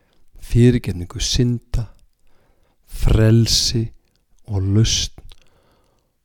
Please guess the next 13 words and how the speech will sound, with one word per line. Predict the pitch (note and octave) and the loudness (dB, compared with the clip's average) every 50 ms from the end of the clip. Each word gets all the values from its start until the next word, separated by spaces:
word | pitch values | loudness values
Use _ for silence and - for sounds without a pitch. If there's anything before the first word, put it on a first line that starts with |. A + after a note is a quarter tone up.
| _ _ B2+ | _ _ -10
og | G2+ - - | -10 -6 -2
gleði | A#2 G#2+ G#2 A2 A2+ A#2+ A#2+ A#2+ A#2 A2+ A2 A#2 A#2 A2 - - _ _ _ _ _ _ _ _ _ _ _ _ _ _ - - B2 | 0 2 4 4 6 6 6 6 4 4 2 0 -2 -4 -6 -12 _ _ _ _ _ _ _ _ _ _ _ _ _ _ -12 -6 -6
og | G#2 - | -6 -4
frið, | - - - G#2+ A2+ A#2 A2+ A2+ A2 A2 G2+ - - - A2+ G#2 | 2 4 6 6 8 6 6 6 6 4 2 2 0 0 0 0
jafnvel | G#2 - - A2 - | -2 0 -2 -2 -2
það | G#2+ G2 F#2 | 0 -2 -2
sem | G2+ G2 F#2+ F#2 | -4 -4 -4 -4
að | F#2 - - _ _ _ _ _ - C3 | -4 -6 -8 _ _ _ _ _ -2 -2
ekkert | - - - - - - - - A2+ - - G#2 | 0 0 0 -2 -4 -4 -2 -4 -4 -2 -2 -2
af | - - | -2 -2
þessu | G#2+ - - A2 G2+ | -4 -2 -2 0 0
virðist | G#2 G2+ G#2 G2+ - - - - - - | 2 2 0 -2 -2 -4 -8 -12 -10 -8
mögulegt. | B2 A2+ A2 A2 A2+ A#2+ A#2+ A#2+ G#2+ F2+ F2 - - - - - - - | -8 -6 -4 0 4 6 8 8 6 4 0 -4 -6 -8 -10 -12 -12 -12